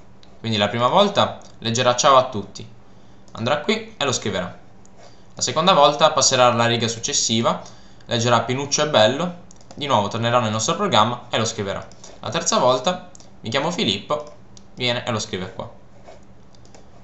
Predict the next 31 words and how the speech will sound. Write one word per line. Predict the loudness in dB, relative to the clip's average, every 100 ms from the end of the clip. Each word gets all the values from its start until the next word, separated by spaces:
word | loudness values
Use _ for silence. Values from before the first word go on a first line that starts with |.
| -20 -14
Quindi | -8 -6 -6
per | -4
fare | -2 0
questa | -2 -4 -2
cosa | -2 -2 -2 -6 -6
abbiamo | -2 0 0
bisogno | -4 -4 -4
di | -4
un | -4
ciclo. | -4 -4 -6 -6 -8 -10 -20 -20 -20 -20 -20 -20 -20 -18 -12
Come | -4 0
ciclo | 0 2 2
ne |
avevamo | 2 2 0 0
visto | -2 -4
soltanto | -4 -2 0 0 -2 -4 -4
il | -2 -4
for, | -6 -2 0 0 -4 -8 -12 -16
e | -6
adesso | -2 0 0
in-, | -2 -4
andremo | -4 -2 -2
a |
vedere | -2 0 0
invece | 2 0 0
il | -2
ciclo | -2 -4 -6
while. | -6 -6 -6 -4 -6 -10 -16 -20 -20 -20 -20 -20 -20 -20 -20 -12
Il | -4
ciclo | -2 0 2
while | 8 8 8 4 -2